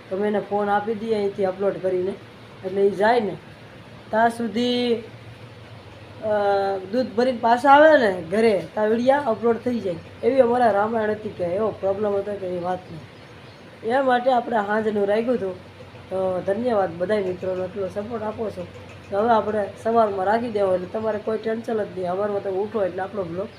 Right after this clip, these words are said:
આવી જાય, બરોબર? તો હવે આ હાથ ખુલે ત્યાં સુધી મજા નહીં આવે વીડિયો બનાવવાનો. ને હવે આપણે, હું તમને પછી જે મેન છે એ કહીશ, ત્યાં સુધી નહીં કહું જે છે એ. પણ હવે સવારમાં આવે છે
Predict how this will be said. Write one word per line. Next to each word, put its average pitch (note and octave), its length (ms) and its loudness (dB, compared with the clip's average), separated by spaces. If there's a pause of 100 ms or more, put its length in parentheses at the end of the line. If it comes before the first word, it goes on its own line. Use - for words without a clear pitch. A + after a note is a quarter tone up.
(100)
આવી F#3+ 220 -2
જાય, - 580 -20
બરોબર? B3 320 0 (600)
તો G3 100 0
હવે G#3+ 160 6
આ G#3+ 120 6
હાથ A#3 280 4
ખુલે C#4 240 6
ત્યાં B3 220 6
સુધી A#3 240 0
મજા A#3+ 280 2
નહીં B3 180 4
આવે B3 180 6
વીડિયો G#3+ 280 0
બનાવવાનો. A#3 440 2 (420)
ને F#3+ 100 -8
હવે B3+ 180 2
આપણે, A#3+ 280 0 (1120)
હું A3+ 120 -2
તમને A#3+ 300 0
પછી B3+ 360 -2
જે B3 160 4
મેન A#3+ 360 0
છે B3+ 100 10 (100)
એ - 20 -2 (120)
કહીશ, B3+ 340 8 (220)
ત્યાં G3+ 200 -6
સુધી F#3 300 -4
નહીં B3+ 240 4
કહું B3+ 280 6 (500)
જે G#3 220 0
છે A3+ 100 2 (180)
એ. A#3+ 40 2 (480)
પણ G3 200 0
હવે A3+ 180 2 (160)
સવારમાં A3+ 540 6
આવે B3 180 2
છે A#3 120 -2